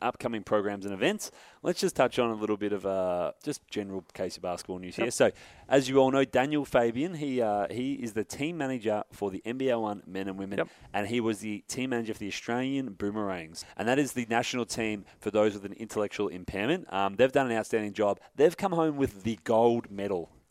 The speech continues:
Speaker 2: How
Speaker 1: at the
Speaker 2: amazing is that?
Speaker 1: twenty twenty-three Virtus Global Games.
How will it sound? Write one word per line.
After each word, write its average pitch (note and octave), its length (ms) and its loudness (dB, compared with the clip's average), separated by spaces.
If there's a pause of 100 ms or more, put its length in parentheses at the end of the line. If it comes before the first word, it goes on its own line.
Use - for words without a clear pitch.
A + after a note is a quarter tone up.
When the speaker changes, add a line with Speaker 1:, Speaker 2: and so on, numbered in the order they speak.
Speaker 2:
How D3+ 280 2
Speaker 1:
at A2 60 4
the C3 60 0
Speaker 2:
amazing B2 180 6
is C3 60 8
that? - 0 -
Speaker 1:
twenty C3+ 120 4
twenty-three A2 580 2 (280)
Virtus A2 400 4
Global G3 380 0
Games. E3+ 320 -6